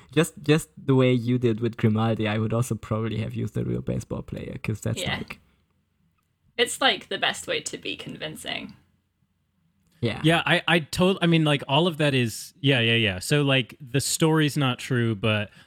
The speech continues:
Speaker 3: obviously, like, the quote from Ty Cobb is and all, like, all of that. Um,
Speaker 2: Oh, shit, this dove.
Speaker 3: and I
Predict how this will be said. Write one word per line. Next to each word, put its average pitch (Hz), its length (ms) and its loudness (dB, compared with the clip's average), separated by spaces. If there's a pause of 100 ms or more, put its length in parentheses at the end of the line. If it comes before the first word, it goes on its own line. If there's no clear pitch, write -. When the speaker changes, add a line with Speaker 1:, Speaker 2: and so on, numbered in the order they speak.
(160)
Speaker 3:
obviously, 127 580 2
like, 135 240 0
the 123 100 0
quote 117 300 -2
from 113 180 -4
Ty 101 260 -6
Cobb 110 360 -2
is 107 220 -2
and 104 120 0
all, 95 280 -4
like, 104 260 -6
all 101 180 -2
of 98 60 -2
that. 98 260 -2 (520)
Um, 98 500 0 (180)
Speaker 2:
Oh, - 60 -20 (100)
shit, - 300 -16
this 185 160 -14
dove. 208 480 -8 (960)
Speaker 3:
and 123 120 4
I 123 160 2